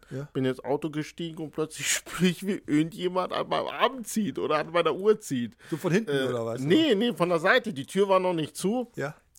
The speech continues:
Speaker 2: Ich trage die Uhr immer links. Ich hab das,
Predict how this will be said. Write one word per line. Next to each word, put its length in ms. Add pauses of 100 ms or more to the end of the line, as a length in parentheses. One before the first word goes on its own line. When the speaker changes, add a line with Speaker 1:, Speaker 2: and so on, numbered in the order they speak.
(100)
Speaker 2:
Ich 200
trage 280
die 140
Uhr 180
immer 160
links. 380 (260)
Ich 220
hab 180
das, 280